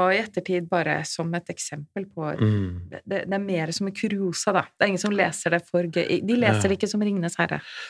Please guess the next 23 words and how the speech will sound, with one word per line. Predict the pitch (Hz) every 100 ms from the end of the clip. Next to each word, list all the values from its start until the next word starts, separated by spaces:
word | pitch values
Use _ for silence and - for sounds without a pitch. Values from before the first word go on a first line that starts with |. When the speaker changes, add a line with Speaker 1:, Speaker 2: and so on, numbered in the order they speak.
| -
Speaker 2:
For | 135
du | 131 123
har | 123
Speaker 1:
Ikke | 123
sant? | 139 135
Speaker 2:
jo | 110
også | 120 127 117
Fernando | 131 120 104 95 101
Pessoa, | - 107 - 104 107 143 139
som | - - 117
er, | 113
Speaker 1:
Ja. | 110 180
Speaker 2:
eh, | 107 104 107 107 104 101
han | 101 104
portugisiske. | 101 104 101 92 - 92 127 160 - _ _ _ -
Eh, | 113 110 110
og, | 110 113 113 110
og |
der | 107 117
fant | - 101 85 -
jo | 131
bare | 113 101
en | 101